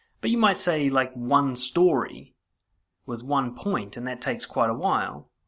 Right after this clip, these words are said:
Or you might share a brief feeling, and it only takes a few seconds. But either way, do not compound this. Don't take, tell one story after another. Don't list off your problems.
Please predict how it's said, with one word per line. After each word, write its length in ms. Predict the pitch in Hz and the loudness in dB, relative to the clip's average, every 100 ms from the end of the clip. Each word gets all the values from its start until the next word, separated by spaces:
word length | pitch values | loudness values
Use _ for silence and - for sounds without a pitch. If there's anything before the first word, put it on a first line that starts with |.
| - | -6
Or 80 | 156 | -2
you 60 | |
might 200 | 156 156 | 0 0
share 240 | - 165 156 | 0 0 0
a 60 | |
brief 280 | 135 160 180 | 0 -2 -2
feeling, 600 | - - 196 147 107 110 | -4 -2 0 -2 -4 -8
and 120 | 131 | -8
it 40 | 147 | -6
only 140 | 143 | -4
takes 240 | 151 135 | -4 -6
a 60 | 131 | -8
few 180 | - 139 | -6 -6
seconds. 680 | - 175 - 110 120 - - _ _ _ _ _ _ _ _ _ | -4 -6 -8 -14 -12 -12 -14 _ _ _ _ _ _ _ _ _
But 120 | - 151 | -10 -2
either 240 | 214 214 | 2 2
way, 300 | 180 180 156 | 4 2 2
do 180 | 139 147 | 0 -2
not 260 | 170 202 | -2 -4
compound 960 | - 185 - - - 175 180 165 131 - - _ _ | -4 -4 -2 -2 0 0 0 -2 -4 -8 -14 _ _
this. 280 | 123 98 - | -6 -6 -6
Don't 320 | - 180 185 | -4 -6 -6
take, 400 | - 175 165 151 _ _ _ | -2 -2 -2 -10 _ _ _
tell 240 | - 165 | -4 -2
one 240 | 139 156 165 | 4 4 4
story 320 | - 160 156 | -2 -2 4
after 300 | 147 143 135 | 4 4 -2
another. 260 | 135 151 131 | -2 0 2
Don't 240 | 147 147 | 0 0
list 480 | 135 151 175 - - | -2 0 0 0 0
off 240 | 165 - | 0 0
your 120 | 143 | -4
problems. 760 | 117 127 110 107 - - - | -2 0 0 -2 -10 -14 -20